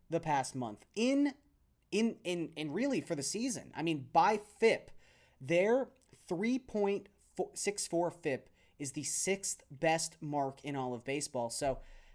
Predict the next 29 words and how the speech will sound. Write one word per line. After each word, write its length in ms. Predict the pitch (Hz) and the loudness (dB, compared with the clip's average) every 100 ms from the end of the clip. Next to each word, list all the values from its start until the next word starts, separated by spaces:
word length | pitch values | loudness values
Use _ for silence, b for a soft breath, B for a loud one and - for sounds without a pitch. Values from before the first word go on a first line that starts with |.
| b | b
I 120 | 180 | -2
think 180 | 175 247 | 0 0
you're 100 | 330 | 0
just 160 | 320 - | 0 0
gonna 140 | 226 | 0
see 180 | 165 196 | 2 2
a 80 | 165 | 4
lot 220 | 147 151 | 6 4
of 80 | 139 | 2
solid 640 | - - 143 160 208 196 - | -2 0 4 4 4 0 0
to 140 | 190 | 0
above 300 | 127 160 160 | 0 -2 2
<laughs> 20 | |
average 440 | 185 170 156 139 - | 4 4 2 -4 -4
pitching 280 | 202 254 202 | -2 0 -2
in 120 | 143 | -2
this 160 | 131 | -4
game. 240 | - 131 135 | -4 -4 -2
And 100 | 147 | 4
while 140 | 185 | 6
I 80 | 196 | 6
do 200 | 151 233 | 4 0
think 220 | 233 233 | 0 2
both 220 | 160 175 | 2 0
of 60 | 160 | -2
these 180 | 160 143 | -2 4
offenses 460 | 156 165 143 135 | 4 4 -2 -6
can 160 | - 120 | -6 -6
hit, 380 | 175 269 - | 0 0 0